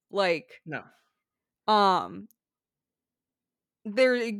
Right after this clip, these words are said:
Speaker 1: like, yeah, your principal got mad at you because you're not, <laughs> like
Speaker 2: You're not supposed to do that.
Speaker 1: Yeah.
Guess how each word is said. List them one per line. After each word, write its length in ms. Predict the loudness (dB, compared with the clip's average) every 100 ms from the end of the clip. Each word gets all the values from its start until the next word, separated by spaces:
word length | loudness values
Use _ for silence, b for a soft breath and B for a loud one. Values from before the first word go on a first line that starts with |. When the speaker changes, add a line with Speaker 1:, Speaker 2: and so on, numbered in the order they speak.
| -14 _
Speaker 1:
like, 400 | -10 2 2 4
yeah, 220 | 4 4
your 180 | 4 0
principal 420 | 2 0 4 4
got 200 | 4 4
mad 240 | 4 4
at 60 | 4
you 180 | 0 -4
because 280 | -4 -4 -4
you're 120 | -2
not, 420 | 0 2 2 2
<laughs> 500 | 0 0 -14 -16 -4
like 300 | 2 2 2
Speaker 2:
You're 140 | -2
not 340 | 2 4 4 2
supposed 540 | -4 0 0 0 -6
to 80 | -8
do 280 | -4 -4 -2
that. 360 | -4 -6 -12 -10
Speaker 1:
Yeah. 420 | 0 2 4 0